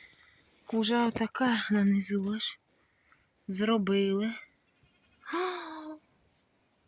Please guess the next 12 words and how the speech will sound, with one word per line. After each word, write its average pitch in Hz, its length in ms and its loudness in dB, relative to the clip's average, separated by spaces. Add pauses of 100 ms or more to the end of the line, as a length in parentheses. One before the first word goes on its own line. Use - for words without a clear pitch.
(200)
Не 214 120 4
скрізь, 311 500 2
ну, 233 140 4
на 214 200 2
оце 269 180 -2
два 226 240 0
кущики 208 600 -8
тут - 240 -14
є 190 180 -4
таких. 185 400 -14 (3250)
Так 185 240 -4
що 196 340 -2